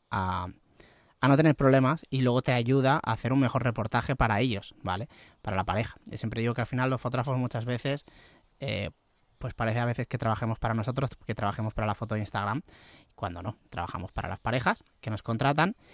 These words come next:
y siempre y cuando, si-, o sea, siempre ciñéndonos a nuestro, a nuestro estilo, pero al final estamos trabajando para ellos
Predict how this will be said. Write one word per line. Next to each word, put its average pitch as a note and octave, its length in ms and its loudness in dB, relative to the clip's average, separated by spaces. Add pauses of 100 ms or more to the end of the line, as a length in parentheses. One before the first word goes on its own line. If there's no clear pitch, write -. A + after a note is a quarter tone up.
(160)
y C#3 220 2
siempre C3 380 2
y - 20 4
cuando, C#3 440 2 (220)
si-, - 200 -6
o - 60 -10
sea, F#2+ 180 -8
siempre A#2+ 280 -2
ciñéndonos B2 520 -2
a A2+ 40 0
nuestro, A2 520 -2
a A2 80 -4
nuestro A2 260 -4
estilo, F3 380 2 (480)
pero G2+ 120 -4
al F#2+ 40 -6
final G#2+ 180 -4
estamos G#2+ 240 -2
trabajando G2+ 400 -2
para F#2+ 220 -2
ellos A#2 300 -2